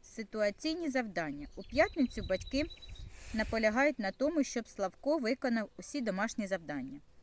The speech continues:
Хлопчик не погоджується, бо навчальний тиждень був важким, і він дуже втомився. Славко хоче приєднатися до друзів, які грають у футбол. Між батьками та Славком виникла суперечка.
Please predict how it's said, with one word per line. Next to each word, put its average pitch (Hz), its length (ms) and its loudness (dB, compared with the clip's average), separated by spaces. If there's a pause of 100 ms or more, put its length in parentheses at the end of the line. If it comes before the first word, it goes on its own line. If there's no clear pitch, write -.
(260)
Хлопчик - 540 0
не 196 100 -2
погоджується, 185 840 -2
бо 165 140 -4
навчальний 262 520 0
тиждень 269 520 0
був 226 200 -2
важким, 170 560 -2 (200)
і 214 80 -4
він 277 240 2
дуже 269 280 0
втомився. 196 800 -4 (600)
Славко 285 420 0
хоче 269 420 0
приєднатися 214 800 -2
до 165 160 -10
друзів, 233 440 -4
які 190 240 -8
грають 196 420 -2
у 233 40 -8
футбол. 175 500 -8 (680)
Між 269 240 2
батьками 285 520 0
та 262 200 0
Славком 254 520 0 (160)
виникла 247 520 2
суперечка. 233 800 -2